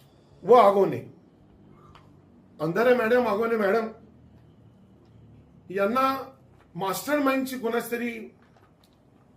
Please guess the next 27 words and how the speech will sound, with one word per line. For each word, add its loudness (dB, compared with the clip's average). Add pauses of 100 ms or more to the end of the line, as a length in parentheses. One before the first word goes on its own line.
(180)
मागणं 2 (300)
आयडियाज 6
आहेत, -2
फूस -8
आहे, -4
कल्पना -4
आहे, -4 (680)
सहकार्य 4
आहे, -2
त्यांना -4
मार्गदर्शन -6
केलं -2
जातंय. -4 (880)
अशी -6
माणसं 2 (1080)
विकृत -4
प्रवृत्तीची 0
माणसं -4
आहेत. -8 (1200)
बदनाम 2
करणे 2
हे 0
एवढंच 0
या 0
लोकांचं -6
काम -4
आहे. -6